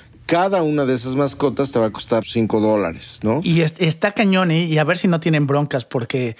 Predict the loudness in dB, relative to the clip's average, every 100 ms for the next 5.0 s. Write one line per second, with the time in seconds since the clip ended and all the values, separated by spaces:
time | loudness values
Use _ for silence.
0 | -6 -2 0 2 2 2 2 0 0 -2
1 | -2 -4 -2 0 2 0 0 -2 -2 -2
2 | 0 0 0 2 0 0 0 2 2 0
3 | -2 -2 0 -2 0 2 0 0 0 0
4 | 0 0 0 2 2 0 0 -2 0 -2